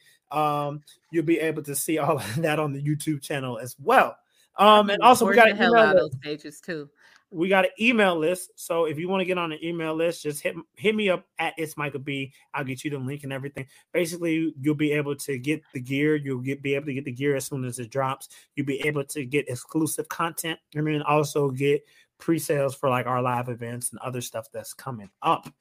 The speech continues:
Speaker 1: Um, that's all I got. You got anything for the people?
Speaker 2: Stay black, y'all.
Speaker 1: Stay
Speaker 2: And
Speaker 1: black.
Speaker 2: or if you're not black, stay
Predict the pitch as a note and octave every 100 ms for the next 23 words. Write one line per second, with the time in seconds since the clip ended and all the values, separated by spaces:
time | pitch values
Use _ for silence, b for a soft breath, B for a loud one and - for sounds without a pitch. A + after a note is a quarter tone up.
0 | b b b - E3 E3 D#3+ E3 E3+ F3
1 | - G#3+ - F#4+ D4 B3+ B3+ F3+ E3 G#3+
2 | G#3+ G#3 G3+ G#3+ G#3+ G3+ G#3+ G#3 G#3+ G#3+
3 | - _ _ _ _ _ _ _ _ _
4 | _ _ _ _ _ _ _ _ _ -
5 | - G#3+ G3+ G#3 F#3 - D#3+ D#3+ D#3+ F3
6 | _ _ - - E3+ D#3+ C#3 A2+ - _
7 | _ _ _ _ F3+ F#3+ F#3 - F3 -
8 | F#3+ F#3 F3 F3+ F3 D#3+ - - E3 E3
9 | E3 D#3+